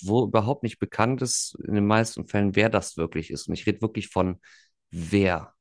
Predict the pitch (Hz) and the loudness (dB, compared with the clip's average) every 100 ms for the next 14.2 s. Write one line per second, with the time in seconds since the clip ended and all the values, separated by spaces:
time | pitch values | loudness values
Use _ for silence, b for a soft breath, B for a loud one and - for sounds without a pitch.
0 | _ _ _ _ - 80 - 82 78 80 | _ _ _ _ -6 -4 -4 -6 -8 -10
1 | - - - 101 95 104 92 98 92 - | -14 -14 -4 -2 -2 0 0 -2 -4 -4
2 | 90 82 87 98 123 101 101 - 98 95 | -4 -2 2 4 2 0 -4 -4 0 0
3 | 90 b b - 78 85 92 90 85 82 | 0 b b -14 -8 0 2 2 0 -4
4 | 78 90 92 - 71 71 - 85 85 85 | -2 -2 -2 -6 -6 -4 -4 0 0 0
5 | 85 - 76 - - 80 90 123 B B | -6 -10 -16 -16 -18 -4 -2 -2 B B
6 | B - 90 87 92 - 117 110 104 - | B 0 2 2 2 2 2 2 0 -4
7 | - 104 98 98 - 95 95 110 - - | -2 2 4 4 2 0 0 0 -2 -2
8 | 131 156 - 101 98 - 85 110 151 123 | -2 -2 -2 -2 -2 -4 -2 0 0 -2
9 | 92 87 85 85 76 - 82 - 113 143 | -2 0 0 0 -2 -4 -4 0 0 0
10 | 110 98 98 135 131 107 113 120 - B | -2 -2 0 0 0 2 0 0 -8 B
11 | B B 98 92 95 113 104 95 - 87 | B B -2 2 2 2 0 0 0 0
12 | 92 110 131 110 107 110 107 101 92 104 | 0 0 2 2 2 0 -2 -2 0 -2
13 | - 73 85 92 87 - - 151 156 143 | 0 0 0 0 -2 -4 -4 0 0 2
14 | 135 | -2